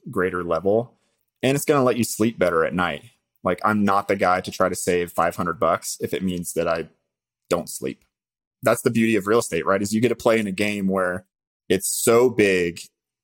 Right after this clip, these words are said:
that if you do it well, you can build a team, and it's a win, win, win, win, win scenario.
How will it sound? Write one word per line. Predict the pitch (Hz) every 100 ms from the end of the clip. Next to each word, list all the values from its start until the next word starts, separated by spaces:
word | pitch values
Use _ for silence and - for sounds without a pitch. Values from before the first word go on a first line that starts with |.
| -
that | 110 98 90 87 - _ _ _ -
if | 113 127
you | 113
do | 110 110
it | 98
well, | 85 87 87 101 135 143 -
you | 104 107
can | 117
build | 101 104 98
a |
team, | - 98 104 110
and |
it's | 90 - -
a |
win, | 98 104 104 101
win, | 98 98 92
win, | 95 95 90
win, | 92 90 85
win | 87 87
scenario. | - 90 82 82 85 78